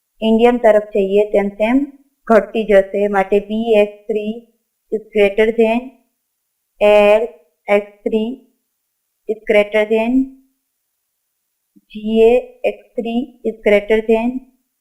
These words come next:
આઈ એન એક્સ થ્રી, જ્યાં એક્સ બરાબર ફ્લોરિન, ક્લોરિન, બ્રોમિન, આયોડિન, એ પણ એક આપણે લઈ શકીએ. હવે આમાં આપણે જોઈએ કે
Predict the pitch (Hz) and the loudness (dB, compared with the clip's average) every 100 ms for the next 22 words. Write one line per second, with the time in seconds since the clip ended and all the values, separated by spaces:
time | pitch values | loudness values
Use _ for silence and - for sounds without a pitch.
0 | _ - 208 208 214 220 240 - _ _ | _ 2 4 4 2 -2 -2 -6 _ _
1 | 196 202 - - 240 214 180 _ _ _ | -2 -2 -4 -6 -2 -2 -4 _ _ _
2 | _ - 202 226 220 220 - 226 233 220 | _ -12 -2 2 2 2 -2 -2 -2 0
3 | 226 214 202 196 214 254 262 _ _ _ | 2 4 4 2 2 0 -4 _ _ _
4 | - 226 220 214 233 247 247 214 208 202 | -2 2 4 2 0 -4 -2 0 2 0
5 | 214 233 247 214 202 202 202 226 247 _ | -4 -6 -2 0 0 -2 -6 -6 -10 _
6 | - 208 202 190 190 208 226 _ _ _ | -2 2 2 0 -4 -8 -14 _ _ _
7 | _ - 214 220 214 208 202 208 262 214 | _ -6 -4 0 0 0 -2 -2 -6 0
8 | 208 208 208 196 190 202 - _ _ _ | 0 0 -4 -8 -8 -8 -10 _ _ _
9 | _ _ _ _ _ _ 226 240 254 262 | _ _ _ _ _ _ 2 4 4 4
10 | 247 214 220 196 185 220 247 _ _ _ | 2 -4 -6 -6 -2 -4 -6 _ _ _
11 | _ _ _ _ _ _ _ _ _ _ | _ _ _ _ _ _ _ _ _ _
12 | _ _ | _ _